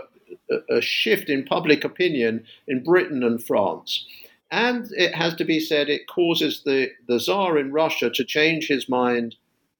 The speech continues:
as well. And, uh, so in, w-, after the Egyptian intervention in Greece, um,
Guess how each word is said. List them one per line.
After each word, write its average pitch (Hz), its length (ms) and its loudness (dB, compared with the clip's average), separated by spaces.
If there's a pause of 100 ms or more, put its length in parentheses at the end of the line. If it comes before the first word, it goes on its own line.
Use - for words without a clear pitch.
as 110 180 2
well. 95 420 0 (760)
And, 135 560 0 (120)
uh, 127 480 0 (480)
so 147 340 -2
in, 147 220 -2 (280)
w-, 156 220 -2
after 196 400 0
the 147 160 2
Egyptian 165 480 0
intervention 147 720 0
in 117 160 2
Greece, 180 640 0 (360)
um, 127 440 0